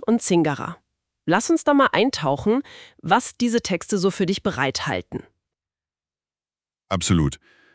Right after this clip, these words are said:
Speaker 2: Wir beobachten Azad dabei, ja, wie er versucht, diese intensiven Gefühle und auch seine Kritik an der Gesellschaft irgendwie in Worte zu fassen. Was die Quellen dabei zeigen, ist halt nicht nur ein Mann im Konflikt mit sich selbst, sondern auch, wie sein Schreiben,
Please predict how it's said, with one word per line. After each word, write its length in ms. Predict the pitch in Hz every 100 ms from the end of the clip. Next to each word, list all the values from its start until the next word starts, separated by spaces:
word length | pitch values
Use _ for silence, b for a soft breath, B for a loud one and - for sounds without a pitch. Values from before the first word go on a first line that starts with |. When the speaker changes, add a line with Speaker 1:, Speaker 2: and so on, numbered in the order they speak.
| _
Speaker 2:
Wir 180 | - 107
beobachten 480 | 101 139 147 117 -
Azad 380 | 101 117 113 87
dabei, 380 | 87 85 80 -
ja, 240 | 82 90 82
wie 200 | 85 90
er 40 |
versucht, 480 | 85 80 82 131 - -
diese 320 | 98 87 82 -
intensiven 640 | 101 104 90 82 123 123 98
Gefühle 560 | 82 - 104 139 143 143 B B B
und 180 | 98
auch 140 | - 98
seine 240 | 95 82
Kritik 420 | - - - 165 -
an 100 | 95
der 100 | 87
Gesellschaft 680 | 82 90 107 - 127 - -
irgendwie 460 | 110 135 139 - 120
in 220 | 101 90
Worte 240 | 95 98
zu 120 | 85 80
fassen. 400 | - - - - _ B B B
Was 160 | - 104
die 120 | 92
Quellen 300 | - 101 127
dabei 200 | 117 95
zeigen, 400 | 90 - 101 123
ist 220 | - -
halt 180 | 104 92
nicht 260 | 101 113 -
nur 200 | 98 85 _
ein 200 | - 90
Mann 220 | 85 92 110
im 160 | 90
Konflikt 480 | - 78 - 104 -
mit 140 | 85
sich 180 | - 76
selbst, 460 | - 104 143 - - b b b
sondern 400 | - 98 104 101
auch, 280 | - 98 101 b b -
wie 160 | 92
sein 180 | 90 76
Schreiben, 640 | - - 78 107 139 170